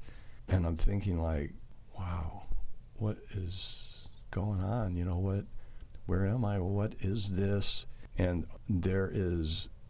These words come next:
incoming thought in response to my thoughts, like, intelligent, you know, responding, rejoinder. It's like it's linking up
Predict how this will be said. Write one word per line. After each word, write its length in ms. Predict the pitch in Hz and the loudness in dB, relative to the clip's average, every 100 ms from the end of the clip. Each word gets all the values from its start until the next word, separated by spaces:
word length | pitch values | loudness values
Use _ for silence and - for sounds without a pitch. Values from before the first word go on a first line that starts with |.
| - | 2
incoming 540 | 98 104 - 95 82 | 2 4 4 4 0
thought 400 | - 87 80 - | 2 2 2 2
in 160 | 87 76 | 0 0
response 480 | 76 - 80 71 | 0 0 0 -2
to 80 | - | -2
my 140 | 71 69 | -2 0
thoughts, 500 | 76 69 57 - - - - - - - - - | 0 0 -2 -4 -2 -2 -2 -8 -14 -14 -8 -2
like, 160 | 73 - | -2 0
intelligent, 760 | 80 76 82 80 80 80 78 80 - - | 0 2 2 2 2 0 0 -4 -10 -2
you 100 | 92 | 0
know, 140 | 69 - | 8 8
responding, 640 | - 73 - 87 113 - 73 | 8 12 12 12 8 0 2
rejoinder. 600 | 78 82 85 104 - 101 | 2 4 6 6 2 -2
It's 180 | 85 - | -4 0
like 180 | 73 71 - | -2 -2 -8
it's 240 | - - - - - | -6 -4 -4 -6 -4
linking 420 | 92 107 110 95 82 | 0 2 2 0 2
up 300 | 82 - | 0 2